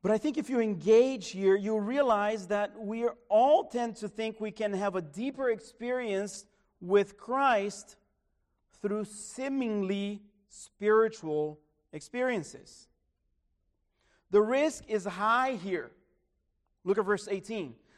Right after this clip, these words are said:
"Let no one disqualify you." This is language of salvation. Okay? "Let no one disqualify you from your salvation." This is Paul's warning of,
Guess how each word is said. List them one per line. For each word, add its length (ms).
"Let 280
no 140
one 380
disqualify 1000
you." 260
This 160
is 80
language 380
of 100
salvation. 560
Okay? 380
"Let 340
no 220
one 300
disqualify 960
you 240
from 300
your 240
salvation." 640
This 160
is 200
Paul's 440
warning 400
of, 280